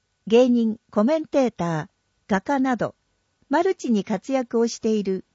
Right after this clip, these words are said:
北野武監督が、国内外で数々の賞を受賞した映画作品を、ぜひ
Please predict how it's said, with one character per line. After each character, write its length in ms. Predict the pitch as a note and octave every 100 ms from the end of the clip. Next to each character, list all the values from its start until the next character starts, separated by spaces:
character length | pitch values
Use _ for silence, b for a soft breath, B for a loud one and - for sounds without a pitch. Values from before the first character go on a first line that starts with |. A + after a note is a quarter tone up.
| _
北 240 | - F#4+
野 140 | D#4+ C4
武 420 | C#4 - B3+ -
監 200 | G3 F#3+
督 260 | F3+ F#3
が、 180 | E3+ D#3+ _ _ _ _ _ _ _
国 280 | A#3+ G3 D#4+
内 220 | E4 D#4+
外 260 | C4 G#3+ F3+
で 140 | F3+
数 340 | - F4+ G4 -
々 240 | D4 A#3+
の 120 | F#3+
賞 360 | F3+ C#4+ C#4 A#3+
を 40 |
受 240 | D#3 D3+ E3
賞 260 | B3 A#3
し 100 | A3+
た 180 | - F#3+
映 180 | G#3+ B3+
画 120 | C4
作 280 | - C4 -
品 340 | - F#3 D#3+
を、 140 | D3+ - _ _ _ _
ぜ 160 | F#3+ F4
ひ 280 | A#3 F3+